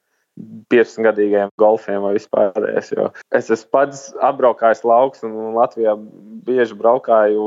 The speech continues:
uz, tālāk no Rīgas, un es redzu to situāciju. Un, piemēram, es paskatos Čehiju, piemēram, salīdzinu Čehiju. Čehijā ir daudz lielāka ekonomika. Tad es redzu, no kurienes tā nauda nāk.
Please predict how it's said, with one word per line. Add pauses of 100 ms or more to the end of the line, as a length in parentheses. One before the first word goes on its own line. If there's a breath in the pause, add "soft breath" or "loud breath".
uz, (580)
tālāk
no
Rīgas,
un
es
redzu
to
situāciju.
Un, (340)
piemēram,
es
paskatos
Čehiju,
piemēram,
salīdzinu
Čehiju.
Čehijā
ir
daudz
lielāka
ekonomika. (640)
Tad
es
redzu,
no
kurienes
tā
nauda
nāk.